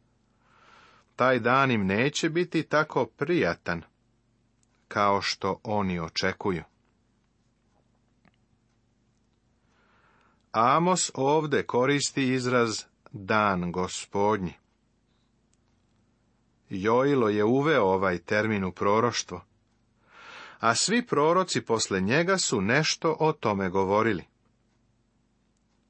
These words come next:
Mnogi su mislili da se dan Gospodnji odnosi na hiljadugodišnje carstvo. U stvari, na početku mog teološkog školovanja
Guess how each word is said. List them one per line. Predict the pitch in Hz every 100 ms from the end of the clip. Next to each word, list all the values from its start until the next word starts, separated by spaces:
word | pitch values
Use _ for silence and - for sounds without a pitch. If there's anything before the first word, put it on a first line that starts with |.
| _ _
Mnogi | 98 101 104 110 95 98
su | - 98
mislili | 95 123 - 92 78 73 - _ _ _ _ _ _ -
da | 87
se | 90 87
dan | 80 87 120 135 143 139
Gospodnji | 143 139 - - 117 131 131 120
odnosi | 120 123 131 - 123 107 _ _ _ _ _
na | 104 113
hiljadugodišnje | - 123 117 107 107 101 98 98 - 98
carstvo. | 98 - 151 - - - 92
U | 92
stvari, | 92 - 82 85 110 143 - _ _ _ _ _ _ _ _ _
na | 98 104
početku | - 104 - 110 131 - 98
mog | 92 95 78 - _
teološkog | - 104 95 82 78 - 85 -
školovanja | - - 123 147 139 131 120